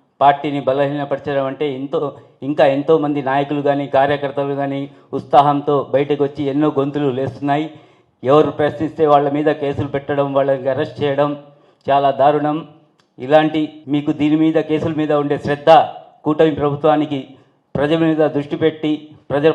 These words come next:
పాలన మీద సూపర్ సిక్స్ పథకాలు మీరు చెప్పిన్నారు, అది అమలు చేయండి, ప్రజలకి మంచి చేయండి. ఒక్క పథకమైనా ఈ రోజైనా మీరు ఇచ్చారా? ఇంతవరకు ఒక్క పథకం ఇవ్వకుండా దాన్ని మళ్లించడానికి మా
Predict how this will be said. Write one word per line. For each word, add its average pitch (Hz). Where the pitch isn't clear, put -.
పాలన 151
మీద 143
సూపర్ 170
సిక్స్ 151
పథకాలు 160
మీరు 143
చెప్పిన్నారు, 147
అది 143
అమలు 151
చేయండి, 147
ప్రజలకి 156
మంచి 160
చేయండి. 147
ఒక్క 151
పథకమైనా 160
ఈ -
రోజైనా 151
మీరు 139
ఇచ్చారా? 139
ఇంతవరకు 160
ఒక్క -
పథకం 156
ఇవ్వకుండా 151
దాన్ని 156
మళ్లించడానికి 156
మా 135